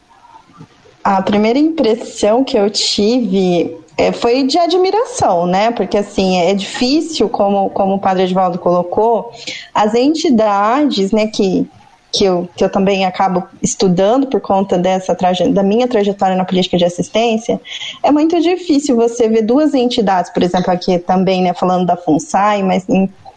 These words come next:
particularmente do Instituto, elas ter essa durabilidade, né? Cento e vinte e cinco anos. Então, é, é, foi, foi a primeira impressão, foi de admiração e a curiosidade pra ver, né, o que tinha por trás, né, de todas essas ações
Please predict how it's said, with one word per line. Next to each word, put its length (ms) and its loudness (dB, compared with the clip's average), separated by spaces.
particularmente 760 0
do 80 2
Instituto, 800 0
elas 460 0
ter 100 2
essa 320 2
durabilidade, 1080 2
né? 180 2
Cento 300 0
e 40 4
vinte 180 4
e 60 -6
cinco 340 2
anos. 840 -2
Então, 640 2
é, 640 2
é, 40 0
foi, 380 2
foi 320 0
a 80 0
primeira 320 2
impressão, 460 2
foi 140 2
de 100 0
admiração 960 2
e 180 2
a 60 2
curiosidade 720 0
pra 220 2
ver, 280 2
né, 220 2
o 60 0
que 180 0
tinha 320 2
por 220 0
trás, 500 -2
né, 180 2
de 120 -2
todas 360 2
essas 320 0
ações 800 0